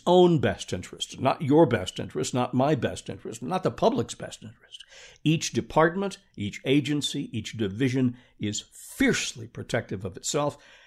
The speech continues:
and hell-bent for leather in assuring its perpetual existence. Now, this often comes at the expense of its effectiveness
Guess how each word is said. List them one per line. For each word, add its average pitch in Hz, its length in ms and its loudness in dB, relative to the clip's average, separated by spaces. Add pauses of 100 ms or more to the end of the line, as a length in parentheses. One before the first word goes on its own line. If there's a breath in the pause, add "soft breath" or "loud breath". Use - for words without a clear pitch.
(120)
and 107 160 2
hell-bent 143 600 2
for 123 180 0
leather 117 320 0
in 110 80 -2
assuring 131 440 -2
its 113 120 -2
perpetual 117 920 -6
existence. 131 640 -4 (280 soft breath)
Now, 147 80 -6
this 190 160 2
often 156 280 -2
comes 151 220 -4
at 120 60 -2
the 104 160 -6
expense 123 400 -6
of 92 100 -8
its - 140 -10
effectiveness 180 720 -4